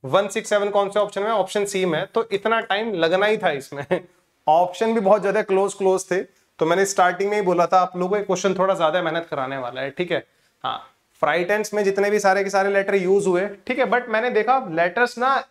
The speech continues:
एक बार अगर निकाल लिया तो नेक्स्ट टाइम बहुत ईजी हो रहा था निकालना। इजोटी का तो मैं बहुत प्रॉपर यूज़ करता हूँ, इजोटी का। मैं इजोटी से कंपेयर, मुझे ऐसे याद नहीं है, ठीक है? इजोटी से अपने को याद किया, थोड़ा प्रैक्टिस से याद हो जाता है,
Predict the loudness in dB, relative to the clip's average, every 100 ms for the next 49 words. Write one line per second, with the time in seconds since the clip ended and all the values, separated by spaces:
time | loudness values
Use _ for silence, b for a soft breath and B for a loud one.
0 | -4 0 0 2 2 2 0 0 0 2
1 | 2 2 0 -2 0 0 0 -2 -4 -4
2 | 0 0 0 2 2 2 0 -2 -2 -2
3 | -4 -8 -16 _ _ _ _ _ -2 0
4 | 2 0 2 0 0 -2 -2 0 0 _
5 | _ -2 2 2 2 0 0 -2 -2 -6
6 | -4 0 2 0 -4 -14 -20 _ _ _
7 | 0 2 2 0 0 0 2 0 0 0
8 | 4 2 2 2 0 0 0 0 0 -2
9 | -2 0 0 0 2 0 2 2 2 2
10 | -4 -2 0 2 0 -2 -10 -2 0 0
11 | 0 -2 -4